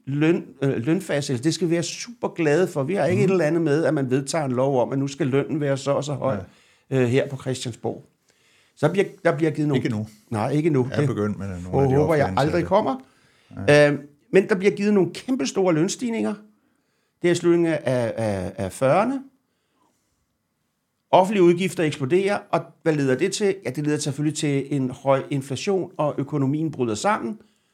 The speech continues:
Speaker 1: Perón afsættes i midten af halvtredserne, og så har man i virkeligheden pr-, brugt hele perioden, det er helt vildt, fra,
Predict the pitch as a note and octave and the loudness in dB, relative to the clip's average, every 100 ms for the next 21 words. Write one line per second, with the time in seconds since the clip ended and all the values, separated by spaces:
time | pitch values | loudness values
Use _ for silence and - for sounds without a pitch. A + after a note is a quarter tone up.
0 | _ _ _ _ C3+ A#2 C3 C#3 G#2+ C#3 | _ _ _ _ 0 4 4 2 0 0
1 | C#3+ D#3 C#3 C3 B2 A#2+ C3 D3 C3 A2+ | 0 -2 -2 -4 -2 0 0 0 -2 -2
2 | G#2+ - D#3 E3 F3+ E3+ - _ _ _ | -6 -2 -2 -2 -4 -6 -10 _ _ _
3 | - B2+ D#3+ E3 E3 C#3+ C3 D#3+ F3+ F3 | -10 -8 -4 -2 -2 -2 -2 2 2 0
4 | D3+ D#3 C3+ - - - C3 C#3+ - _ | -4 -4 -4 -10 -16 -4 -2 -2 -6 _
5 | - G#3 G#3 G#3+ G#3 G#3 E3+ D3+ B2 A#2+ | -8 -2 0 0 -2 -2 -2 0 -2 -2
6 | C3 D3 - - B2+ F#3+ F#3+ D3 C3+ C#3 | -4 -6 -10 -6 -4 -4 -2 0 -2 -6
7 | - B2 A2 | -6 -2 -2